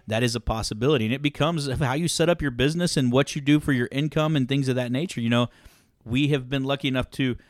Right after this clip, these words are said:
sell enough land, sell enough, get enough deals that money comes in, and, and we just have to project <laughs> out and keep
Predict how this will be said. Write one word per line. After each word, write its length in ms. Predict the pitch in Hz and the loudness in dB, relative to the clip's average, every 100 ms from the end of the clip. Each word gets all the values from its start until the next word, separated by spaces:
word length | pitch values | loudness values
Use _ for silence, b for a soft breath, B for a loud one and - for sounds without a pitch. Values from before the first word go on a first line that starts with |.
| b b b _ 107 | b b b _ -14
sell 300 | - 101 117 | -8 -4 -2
enough 220 | 123 131 | 0 0
land, 400 | 127 127 151 170 | -2 -2 0 -2
sell 300 | - - 127 | -4 -4 -2
enough, 280 | 127 120 - | -2 -2 -4
get 140 | 127 | -4
enough 380 | 135 135 131 117 | -2 0 0 0
deals 400 | 123 139 165 151 | 2 4 4 2
that 180 | 131 113 b b b | 0 -2 b b b
money 280 | 101 110 135 | -2 0 0
comes 280 | 135 139 127 | 0 -2 0
in, 200 | 190 185 | 0 0
and, 160 | 143 120 | -2 -2
and 340 | 127 120 120 | -4 -4 -2
we 100 | 127 | -2
just 140 | 127 | 0
have 140 | 135 131 | -4 -4
to 80 | 117 _ | -10 _
project 440 | - 113 127 - 147 | -4 -2 0 0 0
<laughs> 120 | 123 | 2
out 140 | 139 | 0
and 120 | 135 110 | -2 -2
keep 220 | 139 | -2